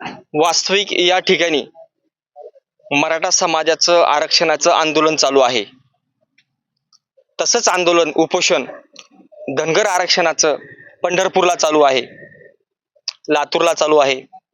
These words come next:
जसं मराठा आरक्षणाचा एवढा मोठा लढा आहे, तसंच धनगर आरक्षणात सुद्धा बऱ्याच काळापासून हा लढा उभारलेला आहे. परंतु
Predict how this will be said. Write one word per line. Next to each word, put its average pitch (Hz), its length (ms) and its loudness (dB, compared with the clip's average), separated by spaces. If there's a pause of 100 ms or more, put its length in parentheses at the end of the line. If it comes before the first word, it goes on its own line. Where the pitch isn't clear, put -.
(680)
जसं 165 260 0
मराठा 160 360 -2
आरक्षणाचा 170 580 0
एवढा 160 200 2
मोठा 160 240 0
लढा 147 220 0
आहे, 139 180 -2 (460)
तसंच 185 220 0
धनगर 156 340 0
आरक्षणात 156 440 0
सुद्धा 165 400 -2 (100)
बऱ्याच 160 340 -4
काळापासून 147 500 -2
हा 143 80 0
लढा 135 240 0
उभारलेला 127 460 0
आहे. 107 200 -2 (600)
परंतु 175 460 0